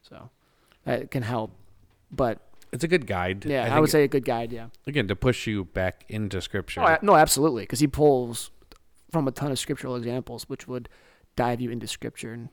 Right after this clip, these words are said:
Speaker 1: I have a whole re-, recommendation on how to read those, but we can do that another time.
Speaker 2: So I'll ask the obvious question, right? So if worship is,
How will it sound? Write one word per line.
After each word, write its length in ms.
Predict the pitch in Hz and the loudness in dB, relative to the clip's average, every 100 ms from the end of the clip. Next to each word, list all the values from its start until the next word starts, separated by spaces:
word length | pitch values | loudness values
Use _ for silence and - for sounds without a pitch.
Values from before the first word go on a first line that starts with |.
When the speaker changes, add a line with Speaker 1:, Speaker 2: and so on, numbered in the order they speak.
| _ _ _ _ _ _ _ - - _ | _ _ _ _ _ _ _ -20 -20 _
Speaker 1:
I 120 | 175 | 8
have 80 | 151 | 8
a 20 | |
whole 240 | 143 135 | 8 6
re-, 220 | 127 127 131 | 4 4 0
recommendation 680 | 127 123 120 113 117 120 | -2 -4 -8 -6 -8 -10
on 80 | 117 | -12
how 120 | 113 | -10
to 60 | 113 | -8
read 200 | 117 110 | -10 -10
those, 180 | 117 120 | -12 -12
but 220 | 117 107 - | -16 -18 -14
we 100 | 143 | -12
can 100 | 120 | -10
do 100 | 113 | -12
that 100 | 113 | -14
another 140 | 113 | -16
time. 160 | - - _ _ | -20 -20 _ _
Speaker 2:
So 280 | - 131 113 | 2 4 6
I'll 160 | 107 | 4
ask 180 | 135 - | 2 0
the 120 | 101 | -2
obvious 340 | 92 101 92 - | 0 0 -2 -4
question, 440 | - 60 - - | -4 -4 -6 -10
right? 240 | 64 64 | -8 -8
So 140 | - 92 | -4 -2
if 240 | 98 - | -2 -2
worship 420 | 123 131 120 107 - | -2 0 0 -2 -2
is, 540 | 98 95 92 98 - | -2 -2 -4 -8 -14